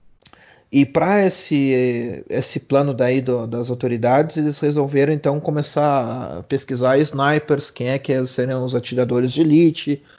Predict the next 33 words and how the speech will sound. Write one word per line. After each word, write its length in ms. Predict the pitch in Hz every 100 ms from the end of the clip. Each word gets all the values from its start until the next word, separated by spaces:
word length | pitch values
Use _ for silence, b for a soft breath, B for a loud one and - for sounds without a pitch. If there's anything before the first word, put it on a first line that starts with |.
| b
tudo 180 | - 139
mais. 420 | 143 143 151 151 b b b b
Só 160 | - 208
que 100 | 240
assim, 260 | 233 214
cara, 340 | 196 135 113 123 _ _ _ _ _
como 200 | - 165
eu 40 | 175
falei 280 | 180 165 170
mais, 360 | 165 180 175
de 140 | 135 143
mai-, 240 | 143 147
mais 260 | 151 175 160
vezes 240 | 151 139
aqui, 340 | 135 - 110 110 _ _ _ _ -
não 160 | 143
tinha 220 | 143 - 170
nenhuma 200 | 175 196
unidade 380 | 185 170 175
antiterror. 600 | 170 - - 139 120 110 - _ _ -
Hum, 320 | 120 117 110
imagina 480 | 123 127 139 151 147
ter 200 | 151 143
um 160 | 143
atirador 440 | 139 - 143 131 131
de, 100 | 131
atirador 520 | 127 127 143 135 135
de 80 | 135
elite. 280 | 135 113 -
Não 120 | 131
tinha, 360 | 131 156 139 110 _ _ _
não 100 | 123
existia, 600 | 120 135 - 151 120 -